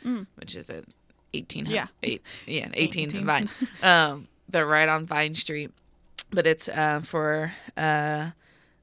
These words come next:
Speaker 2: boys K through twelve. Well, it's a community, community event,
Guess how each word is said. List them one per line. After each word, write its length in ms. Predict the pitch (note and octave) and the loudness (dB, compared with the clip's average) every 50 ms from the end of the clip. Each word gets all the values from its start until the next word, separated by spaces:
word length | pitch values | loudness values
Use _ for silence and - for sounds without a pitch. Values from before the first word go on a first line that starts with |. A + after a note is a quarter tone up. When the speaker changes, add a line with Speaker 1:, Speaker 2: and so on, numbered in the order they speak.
| _ _ | _ _
Speaker 2:
boys 500 | F#3 F3+ F3 E3+ E3+ E3 E3+ - - - - _ _ _ _ | 4 6 8 8 8 6 4 -2 -6 -8 -10 _ _ _ _
K 160 | - G#3 G#3 | -4 -4 -4
through 180 | - G#3+ G3+ | -4 -6 -10
twelve. 220 | G3+ - F#3 - - F3 | -8 -8 -4 -2 4 8
Well, 120 | F3+ F3+ | 8 8
it's 200 | F3 F3 - - - _ _ - | 8 6 0 -8 -14 _ _ -14
a 40 | - | -12
community, 600 | - - - B3 C4 C4 B3 B3 A#3 G3+ - - - - - | -8 -4 -2 0 2 2 2 0 -2 -4 -8 -12 -20 -20 -14
community 500 | - - G#3+ A3 A3+ A3 A3 G#3 G3 E3+ | -10 -6 -2 -2 0 0 0 -2 -4 -4
event, 400 | D#3+ D#3+ D#3 D#3+ D#3+ D#3+ D3+ - | -6 -4 0 2 2 2 0 -2